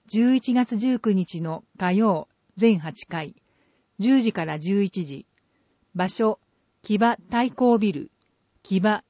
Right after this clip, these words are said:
六の十二の五。対象、区内在住で、要支援、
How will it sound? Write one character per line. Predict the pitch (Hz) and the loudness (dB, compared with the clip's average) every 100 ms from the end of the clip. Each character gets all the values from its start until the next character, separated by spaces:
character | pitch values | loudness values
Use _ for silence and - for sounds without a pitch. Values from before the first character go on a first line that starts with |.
| - | -6
六 | 185 277 | -2 2
の | 247 190 | 4 2
十 | 170 214 | 2 2
二 | 214 208 | 4 2
の | 165 139 | 0 -4
五。 | 151 - _ _ _ _ _ _ _ - | -6 -8 _ _ _ _ _ _ _ -2
対 | 240 233 | 0 0
象、 | - 233 220 214 - _ _ _ _ | 0 2 2 -2 -8 _ _ _ _
区 | 269 | 0
内 | 277 262 180 | 2 2 2
在 | 185 180 | 0 -2
住 | 170 180 175 | -2 -2 0
で、 | 160 160 - _ _ | -2 -4 -8 _ _
要 | 226 254 | 4 4
支 | - 254 226 | 2 0 0
援、 | 160 | 0